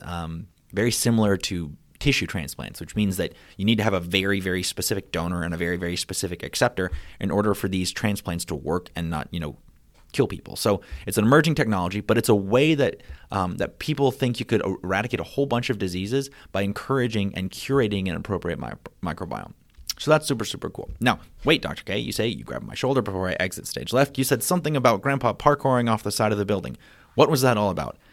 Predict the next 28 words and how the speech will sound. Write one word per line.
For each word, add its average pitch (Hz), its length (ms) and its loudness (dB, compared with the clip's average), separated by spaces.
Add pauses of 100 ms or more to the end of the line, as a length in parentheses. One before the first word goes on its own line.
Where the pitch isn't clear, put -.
(500)
Now, 92 100 0
that 120 260 8
is 113 120 0
an 98 80 4
amazing 101 640 2
question, - 460 -2
but - 100 -8
maybe 143 300 2
you 104 200 0
can 107 140 -2
already 85 300 -2
guess. - 400 -8 (1200)
If 131 200 2
bacteria 95 640 -2 (360)
influence 135 540 2
the 104 80 -2
way 95 140 2
that - 100 -2
we 92 80 -4
do 98 280 -2
things, - 540 -12 (760)
maybe 131 300 4
instead 127 300 2
of 117 80 -2
thinking 117 540 0
of 95 160 -2
fecal 110 280 -2
transplants 95 540 -4